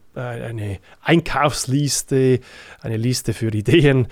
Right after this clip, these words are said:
für Beiträge, die ich gerne machen will und diverse andere Listen. Da kann ich einfach meine eigenen Aufgaben quasi, ähm, gruppieren und, äh, erfassen.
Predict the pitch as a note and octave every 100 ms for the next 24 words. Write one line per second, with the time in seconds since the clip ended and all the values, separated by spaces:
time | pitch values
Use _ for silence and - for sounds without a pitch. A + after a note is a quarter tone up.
0 | - - - A#2+ A#2 A#2+ E3 D3+ C3+ C3+
1 | C#3 B2+ - B2+ A#2 A2+ A2+ - A#2 G#2+
2 | A2+ A2+ A#2+ A#2+ A#2+ A#2 A#2 G#2 G#2 A#2
3 | G#2+ A2 - A2 - - - - - C3
4 | D3 F3 D#3+ - D3+ D3+ B2 B2 A#2 D#3
5 | D#3+ - C3+ D#3 D3+ C#3 A2+ A2 - A#2
6 | A2 B2 - - _ - G#2+ G#2 A#2 A2+
7 | - - - A#2+ B2+ B2+ C#3+ G#3 A3 C#3+
8 | D3 D3 D3 B2 A#2 A#2+ - - - C#3
9 | C#3+ A2+ A2 - G#2